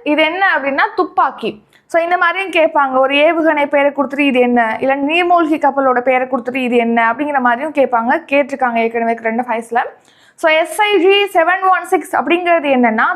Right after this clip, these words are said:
துப்பாக்கி, நவீன துப்பாக்கி தான் எஸ் ஐ ஜி செவன்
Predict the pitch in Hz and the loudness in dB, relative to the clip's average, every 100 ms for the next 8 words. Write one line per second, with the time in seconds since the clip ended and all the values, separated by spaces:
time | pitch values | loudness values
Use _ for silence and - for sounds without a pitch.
0 | 359 294 285 240 233 - _ _ - 269 | -2 -2 0 -2 -4 -10 _ _ -2 -2
1 | 285 349 370 359 285 294 277 254 262 427 | 2 0 0 0 0 0 0 0 0 -2
2 | - 285 311 - 381 339 339 415 381 285 | -2 0 0 0 0 2 4 2 2 0
3 | 294 | 0